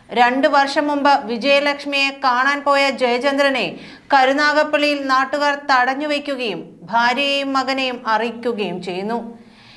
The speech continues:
ഇത് ജയചന്ദ്രന് അപമാനമായി. മാത്രമല്ല ഇത് വിജയലക്ഷ്മിയുടെ അറിവോടെയാണെന്നും ജയചന്ദ്രൻ സംശയിക്കുന്നു. സുധീഷിനെയും അന്നു മുതൽ സംശയമുണ്ടായിരുന്നു.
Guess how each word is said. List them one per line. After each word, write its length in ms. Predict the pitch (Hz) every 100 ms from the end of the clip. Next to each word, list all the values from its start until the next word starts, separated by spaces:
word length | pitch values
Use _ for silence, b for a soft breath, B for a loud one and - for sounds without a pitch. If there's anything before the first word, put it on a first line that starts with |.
| B
ഇത് 360 | 277 294 370 330
ജയചന്ദ്രന് 880 | 302 302 311 330 320 330 320 311 254
അപമാനമായി. 800 | 247 285 277 277 247 170 175 196
മാത്രമല്ല 800 | 220 247 269 330 320 285 277 277
ഇത് 360 | 247 285 247 170 B B B B -
വിജയലക്ഷ്മിയുടെ 840 | 220 240 359 381 359 349 330 311 311
അറിവോടെയാണെന്നും 1080 | 294 262 285 320 320 311 294 294 285 254 240
ജയചന്ദ്രൻ 500 | 240 240 240 202 190
സംശയിക്കുന്നു. 880 | 233 185 202 190 185 185 233 - B B -
സുധീഷിനെയും 880 | 254 247 277 294 311 302 302 294 254
അന്നു 280 | 262 294
മുതൽ 360 | 311 294 285 220
സംശയമുണ്ടായിരുന്നു. 1300 | - 240 226 233 277 190 175 190 190 202 247 247